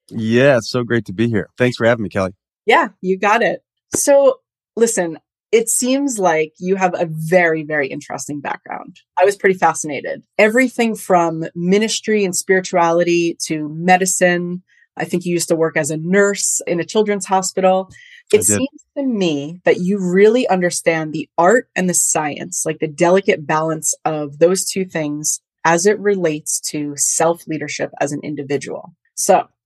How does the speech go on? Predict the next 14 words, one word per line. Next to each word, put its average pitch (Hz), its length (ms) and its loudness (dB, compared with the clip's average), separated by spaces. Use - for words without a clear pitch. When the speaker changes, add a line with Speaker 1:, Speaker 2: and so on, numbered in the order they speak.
Speaker 2:
why 202 300 4
is 415 200 0
self-leadership 190 800 0
so 180 400 0
important 143 460 -6
in 143 100 -10
your 135 120 -8
opinion? - 360 -12
Speaker 1:
Yeah. 107 460 -2
We'll 143 120 0
see 160 220 2
how 147 140 4
I 117 140 6
do. 120 380 0